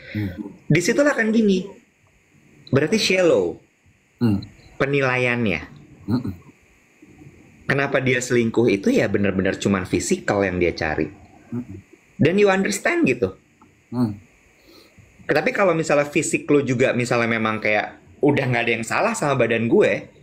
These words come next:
Speaker 1: Hmm.
Speaker 2: you know, itu sesuatu yang nggak bisa lo kontrol lagi gitu. Emang kayak, ya ada aja emang orang yang begitu.
Speaker 1: Hmm. Lu tahu ya, gue nggak akan pernah lupa ya, ada saat zaman gue siaran di radio, ada satu kenalan gue, perempuan ya.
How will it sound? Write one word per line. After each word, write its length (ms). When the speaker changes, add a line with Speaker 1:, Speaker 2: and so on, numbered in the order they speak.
Speaker 1:
Hmm. 400
Speaker 2:
you 80
know, 400
itu 240
sesuatu 320
yang 160
nggak 80
bisa 80
lo 160
kontrol 400
lagi 400
gitu. 240
Emang 240
kayak, 400
ya 320
ada 400
aja 160
emang 160
orang 240
yang 160
begitu. 800
Speaker 1:
Hmm. 160
Lu 160
tahu 160
ya, 160
gue 160
nggak 240
akan 160
pernah 320
lupa 240
ya, 160
ada 160
saat 320
zaman 320
gue 160
siaran 400
di 80
radio, 480
ada 160
satu 240
kenalan 400
gue, 320
perempuan 640
ya. 240